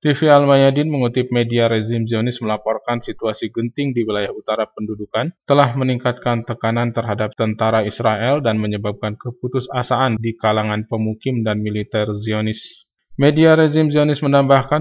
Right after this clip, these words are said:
situasi tegang di utara telah mengecewakan para pemukim yang tinggal di wilayah tersebut dan juga pasukan cadangan militer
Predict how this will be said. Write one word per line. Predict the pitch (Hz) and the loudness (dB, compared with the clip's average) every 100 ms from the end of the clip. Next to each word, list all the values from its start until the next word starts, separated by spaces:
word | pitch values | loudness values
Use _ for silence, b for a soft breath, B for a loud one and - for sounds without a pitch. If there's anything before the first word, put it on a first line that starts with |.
| 147 | -2
situasi | 135 131 127 131 | -2 0 0 -2
tegang | 127 123 127 127 | -2 0 0 0
di | 123 | -4
utara | 123 120 123 | 0 2 2
telah | 123 117 | 0 -2
mengecewakan | 117 117 113 113 107 - 110 | -2 -4 -2 0 0 -2 -4
para | 110 113 110 - | 0 0 0 -2
pemukim | 113 113 110 123 | -4 -4 -4 -4
yang | 120 107 107 | -2 -4 -4
tinggal | 127 123 123 127 123 | -4 -2 0 0 0
di | 117 | -2
wilayah | 110 107 104 | -2 -2 -4
tersebut | - 113 - 131 143 | -6 -16 -6 -4 -4
dan | 120 110 110 | -2 -4 -4
juga | 107 110 | -6 -4
pasukan | 107 113 - 110 107 | -6 -8 -8 -8 -4
cadangan | 113 104 107 110 107 | -4 -4 -4 -4 -4
militer | 104 107 - 107 110 | -6 -8 -6 -6 -6